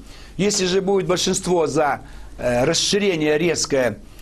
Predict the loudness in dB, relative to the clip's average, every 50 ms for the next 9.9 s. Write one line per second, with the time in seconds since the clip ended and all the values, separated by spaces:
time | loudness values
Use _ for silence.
0 | -18 -10 -4 -2 -2 0 2 2 2 2 0 0 -2 -2 -2 -4 -2 0 0 2
1 | 2 2 2 0 0 -2 0 0 2 2 2 0 0 -2 -2 -2 0 0 0 0
2 | 0 0 0 0 0 0 -2 0 0 0 0 2 2 0 0 0 0 -2 -2 -2
3 | -2 0 2 2 4 4 2 2 2 2 2 2 0 0 -2 0 -2 -2 -2 0
4 | 0 0 0 -2 -2 -2 0 0 -2 -2 -6 -16 -18 -18 -12 -4 -4 -2 0 2
5 | 2 2 2 2 2 0 0 -2 -8 -18 -20 -20 -16 -12 -6 -2 0 2 2 2
6 | 0 0 0 2 2 2 0 2 0 -2 0 0 -2 -2 -2 -2 0 0 2 2
7 | 0 0 -2 -4 -2 -2 -2 0 0 -2 -2 0 -2 -2 0 0 2 2 2 2
8 | 0 -2 -4 -6 -8 -12 -18 -20 -16 -6 -2 0 0 2 2 2 2 2 0 -2
9 | 0 2 2 2 2 2 0 -2 0 0 0 0 2 0 0 -2 -4